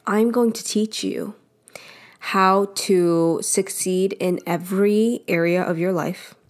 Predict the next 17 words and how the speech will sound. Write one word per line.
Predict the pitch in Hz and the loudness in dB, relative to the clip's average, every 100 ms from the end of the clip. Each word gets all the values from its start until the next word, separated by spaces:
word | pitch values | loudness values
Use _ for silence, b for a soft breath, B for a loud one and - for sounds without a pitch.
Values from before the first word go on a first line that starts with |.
| _ B B B B B | _ B B B B B
in | - 185 180 180 175 175 175 - _ _ _ _ - | -2 2 4 4 2 2 0 -6 _ _ _ _ 0
everything | 202 190 220 214 226 220 | 2 4 4 4 4 4
that | 214 | 4
you | 226 | 2
do, | 220 180 170 180 233 _ _ - | 0 2 2 2 -2 _ _ 0
in | 185 185 185 185 185 185 185 180 B B B B B _ _ _ _ _ _ _ - | 2 4 4 4 4 4 2 -2 B B B B B _ _ _ _ _ _ _ 0
all | 202 208 | 4 4
of | 185 | 4
it. | 170 220 226 - - - _ - | 4 2 0 -6 -8 -14 _ 0
And | 190 190 190 185 185 - - | 4 4 4 4 0 -6 -2
I | 185 208 | 2 2
just | 202 226 | 2 2
have | 220 | 4
one | 202 226 | 4 4
piece | 240 226 | 2 2
of | 233 | 2
advice. | 302 190 - | 4 2 -2